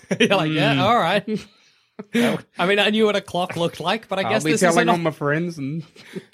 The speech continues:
Speaker 1: It has, like, when it's got, like, a little plaque down the bottom that says, like,
Speaker 2: Yeah.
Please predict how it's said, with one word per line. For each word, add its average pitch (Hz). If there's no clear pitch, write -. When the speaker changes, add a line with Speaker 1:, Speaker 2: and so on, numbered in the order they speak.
Speaker 1:
It 143
has, 165
like, 175
when 170
it's 160
got, 165
like, 156
a 156
little 151
plaque 151
down 156
the 147
bottom 151
that 147
says, 135
like, 117
Speaker 2:
Yeah. 135